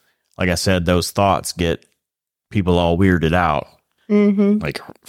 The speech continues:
Speaker 1: "I'm a fucking murderer," you know, whatever.
Speaker 2: Well, it's not, it feels wrong, right? It's a
Speaker 1: Yes.
Speaker 2: morality thing.
Speaker 1: Yep.
Speaker 2: It feels wrong. Like, what is wrong with me?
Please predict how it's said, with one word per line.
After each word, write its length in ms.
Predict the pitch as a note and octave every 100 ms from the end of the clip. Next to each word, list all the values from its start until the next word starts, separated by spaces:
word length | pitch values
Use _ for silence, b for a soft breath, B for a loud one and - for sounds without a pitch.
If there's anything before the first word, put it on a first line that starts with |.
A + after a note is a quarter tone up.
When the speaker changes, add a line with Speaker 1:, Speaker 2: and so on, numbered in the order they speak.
| - A2
Speaker 1:
"I'm 140 | D#3
a 80 | D#3
fucking 340 | C3+ G3+ D#3 F3
murderer," 480 | G#3+ G3+ D3+ C3+
you 140 | B2 B2
know, 160 | A2 G#2+
whatever. 280 | A2 F#2+
Speaker 2:
Well, 140 | F2 D4+
it's 140 | C#4+
not, 260 | C#4 C4+ B3 -
it 200 | B3 A3+
feels 560 | - D4 D#4 B3 A#3+
wrong, 460 | F#3+ B3 A#3+ D#2 -
right? 160 | F#3 D#3+ D#3
It's 80 | -
a 40 |
Speaker 1:
Yes. 80 | A#3
Speaker 2:
morality 440 | B3 D4+ C#4+ F#3+ F#3
thing. 300 | A2+ A2 G3+
Speaker 1:
Yep. 200 | G#3 G3+ B -
Speaker 2:
It 80 |
feels 340 | G3 B3+ B3+ G3+
wrong. 220 | B3+ G#3
Like, 140 | E3+
what 280 | F#3 F3+ A#3
is 200 | - G3
wrong 260 | G3 G3 G#3
with 160 | F3+
me? 260 | F3 - -